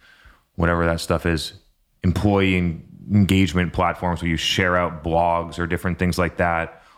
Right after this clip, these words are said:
Or companies just don't help their own employees do it because they wanna suppress them because they think if they're successful, then they'll get another job. Like, they'll go get another job or they'll start their own thing.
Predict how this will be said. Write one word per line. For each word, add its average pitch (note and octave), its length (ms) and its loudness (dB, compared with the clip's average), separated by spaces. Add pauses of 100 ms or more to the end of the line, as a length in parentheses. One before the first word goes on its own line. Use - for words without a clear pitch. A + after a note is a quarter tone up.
(120)
Or A2+ 120 2
companies G2 460 -2
just F#2 180 -4
don't G2+ 200 0
help F#2+ 260 -2
their F2+ 180 2
own F2 220 2
employees E2+ 400 0
do F#2 160 2
it F2 100 -2
because F2 280 -2
they F2+ 80 2
wanna F2 200 0
suppress - 460 -4
them F2 140 -2
because D#2+ 180 -2
they F2 140 0
think F2 120 2
if E2+ 120 -2
they're F2 100 2
successful, - 500 -4
then E2+ 140 0
they'll E2+ 120 0
get F2 120 2
another D#2+ 260 2
job. E2 460 0
Like, E2+ 220 -4 (360)
they'll F#2 80 2
go G2 120 2
get G2+ 160 0
another F#2 240 2
job F#2 360 0
or E2+ 60 -6
they'll E2 100 -4
start F2+ 300 -2
their F#2 100 0
own E2 140 -2
thing. F2 380 0